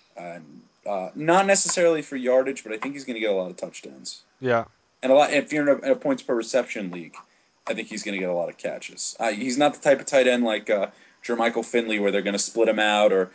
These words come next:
Speaker 1: send him down the seam a lot, but he's gonna be catching a lot of, a lot of first downs.
Speaker 2: Okay.
Speaker 1: Moving the chains a lot. So I
Speaker 2: I
Speaker 1: really
Speaker 2: like it.
Speaker 1: like Bo Scaife.
Speaker 2: Okay, good pick, good pick. All right,
Speaker 1: Now,
Speaker 2: well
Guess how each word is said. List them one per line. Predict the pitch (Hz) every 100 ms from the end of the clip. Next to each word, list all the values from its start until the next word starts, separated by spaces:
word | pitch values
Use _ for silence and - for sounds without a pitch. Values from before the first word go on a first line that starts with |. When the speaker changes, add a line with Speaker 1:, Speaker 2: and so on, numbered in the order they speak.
| _ -
Speaker 1:
send | - 117
him | 110
down | 110 101
the |
seam | 101 - 120 107
a |
lot, | 92 92 85 - -
but | 120
he's | 120
gonna | 135
be | 120
catching | 117 131 117 113 110
a | 95
lot | 104 110 113
of, | 104 - -
a | 113
lot | 127 127
of |
first | - 123 117
downs. | 107 101 92 - - - _ _ _ -
Speaker 2:
Okay. | 196 285 285 _ _ _ _
Speaker 1:
Moving | 120 107
the | 104
chains | - 92 82
a | -
lot. | - -
So | 113
I | 123
Speaker 2:
I |
Speaker 1:
really | 123 -
Speaker 2:
like |
it. | 113
Speaker 1:
like | 101 -
Bo | 95
Scaife. | - - 69 - _ _ _ _
Speaker 2:
Okay, | 196 269 220
good | 143 175 -
pick, | 180 135
good | 151 156
pick. | 160 127 _ - - - -
All |
right, | 175
Speaker 1:
Now, | 127 120
Speaker 2:
well | 113